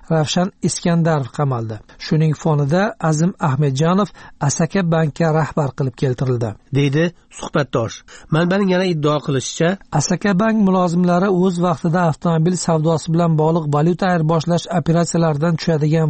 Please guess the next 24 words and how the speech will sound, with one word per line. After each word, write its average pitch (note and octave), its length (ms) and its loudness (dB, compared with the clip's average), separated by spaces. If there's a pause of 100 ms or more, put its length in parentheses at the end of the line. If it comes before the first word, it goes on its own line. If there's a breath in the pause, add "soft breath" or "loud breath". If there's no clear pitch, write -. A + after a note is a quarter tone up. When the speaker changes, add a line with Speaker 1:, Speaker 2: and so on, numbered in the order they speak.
Speaker 1:
valyutani D#3 460 2 (460 loud breath)
muntazam F3 580 2
ravishda D3+ 360 0 (400 loud breath)
qora D#3+ 260 2
bozorga E3 460 2
chiqarib, E3 360 0 (380 loud breath)
ikki - 220 -4 (100)
baravar E3+ 340 2 (220)
qimmatga E3 460 2 (100)
sotish - 320 -4
bilan C#3+ 240 0
shug'ullangan. B2+ 640 0 (220)
Speaker 2:
Eslatib E3+ 280 2
o'tamiz, F#3+ 360 0 (360 loud breath)
Asaka D#3+ 340 0
Bankning F3+ 360 0
sobiq F3 280 0
boshqaruv F3 420 0
raisi E3 380 0
Qahramon D3+ 460 0
Oripov E3+ 380 0 (360 loud breath)
ikkinchi F3+ 360 -2
fevral F3+ 360 2
kuni G3 180 2